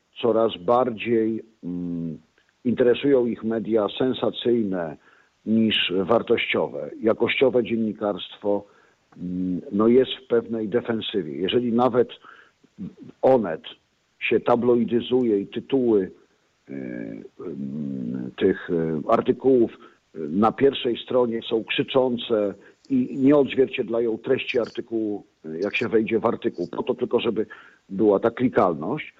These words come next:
no to to są zjawiska, które w konsekwencji powodują, że, e, si-, siła mediów jest zmniejszana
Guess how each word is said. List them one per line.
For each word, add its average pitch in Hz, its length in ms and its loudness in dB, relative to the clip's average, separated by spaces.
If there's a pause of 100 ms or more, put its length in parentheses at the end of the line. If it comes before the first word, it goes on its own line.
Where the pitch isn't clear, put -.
(420)
no 120 120 2
to 120 100 0
to 151 100 2
są 175 200 4
zjawiska, 127 680 -2
które 131 360 0
w 127 120 -12
konsekwencji 135 640 -2
powodują, 110 760 0
że, 120 320 0 (1200)
e, 95 380 4 (420)
si-, - 260 -2
siła 160 440 4
mediów 113 720 -4 (440)
jest 127 300 2 (100)
zmniejszana 151 720 0